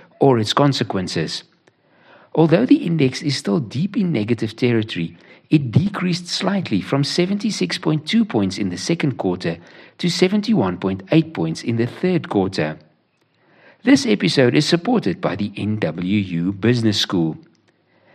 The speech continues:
The factors that contributed to the improvement include the slightly better than expected economic growth rate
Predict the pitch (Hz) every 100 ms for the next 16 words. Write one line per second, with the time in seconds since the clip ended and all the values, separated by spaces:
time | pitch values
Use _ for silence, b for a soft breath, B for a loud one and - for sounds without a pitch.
0 | b b b 170 285 269 - 226 180 180
1 | 170 - 165 170 170 - 127 117 117 117
2 | 156 170 127 92 87 B B B - 160
3 | 160 240 247 220 - 190 196 156 113 98
4 | 95 120 101 101 101 - 107 110 107 110
5 | 98 85 92 - 120 156 139 101 95